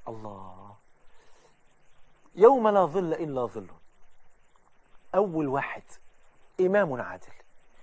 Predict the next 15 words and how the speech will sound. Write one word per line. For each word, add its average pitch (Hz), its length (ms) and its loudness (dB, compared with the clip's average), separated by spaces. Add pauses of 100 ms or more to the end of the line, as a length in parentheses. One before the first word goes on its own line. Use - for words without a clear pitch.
(120)
مين 262 240 2
اللي 226 180 4
بيجبره 180 380 4
على 175 200 6
العدل؟ 160 320 4 (180)
مفيش 165 300 -12
حاجه - 280 -10 (480)
سوى 180 300 -2
انه 185 140 -6
بيخاف 139 400 -12
ربنا، 92 320 -14 (340)
بيراقب 165 460 -2
ربنا، 104 360 -8 (340)
بيحب - 360 -4
ربنا. 104 360 -6